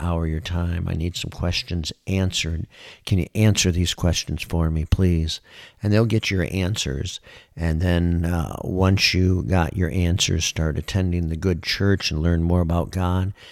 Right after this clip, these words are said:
And once you're entrenched in the church and you learn about it,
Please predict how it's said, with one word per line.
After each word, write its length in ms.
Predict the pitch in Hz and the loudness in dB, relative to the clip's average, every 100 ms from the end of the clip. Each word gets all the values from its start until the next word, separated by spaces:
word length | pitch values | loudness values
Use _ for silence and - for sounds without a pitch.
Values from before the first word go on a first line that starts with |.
| - - - | -20 -14 -4
And 140 | 87 | 0
once 300 | 87 92 - | 2 2 0
you're 160 | 92 87 | 2 2
entrenched 520 | 85 - 90 - - | 2 2 2 0 0
in 140 | 90 | -2
the 80 | 85 | -2
church 480 | 85 - 92 90 - | -4 0 0 0 -2
and 80 | 87 | -2
you 60 | |
learn 240 | 85 92 90 | 4 6 6
about 340 | 85 85 90 | 4 4 6
it, 180 | 90 | 4